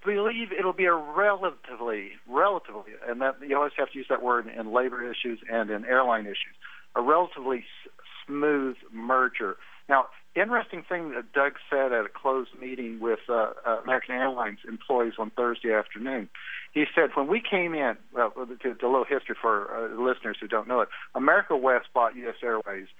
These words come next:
in two thousand five when U S Airways was in bankruptcy, and so the smaller airline ate the bigger airline, not unlike this. And he said, "We came in, we're very proud of what we're doing at America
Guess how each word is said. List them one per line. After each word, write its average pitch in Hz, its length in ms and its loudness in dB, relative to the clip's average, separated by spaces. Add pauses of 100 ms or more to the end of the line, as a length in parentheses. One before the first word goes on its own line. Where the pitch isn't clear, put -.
(280)
in 110 180 -6
two 131 140 -8
thousand 110 380 0
five 117 260 4
when 107 140 -10
U 113 80 -4
S 104 100 -4
Airways 147 400 2
was 95 140 -12
in 98 100 -10
bankruptcy, 98 600 -4
and 107 160 -6
so 127 100 4
the 113 120 -6 (100)
smaller 147 360 4
airline 113 480 0
ate 110 220 -8
the 120 60 -12
bigger 123 340 2
airline, 104 400 2 (420)
not 117 280 4
unlike 107 340 -2
this. 165 240 -4
And 120 100 -6
he 120 140 -8
said, 127 160 -2
"We 160 80 -2
came 147 300 -2
in, 135 180 0
we're 139 160 4
very 131 220 6
proud 165 320 2
of 131 140 -10
what 117 120 -4
we're 110 140 -12
doing 113 240 -8
at 101 120 -6
America 107 500 2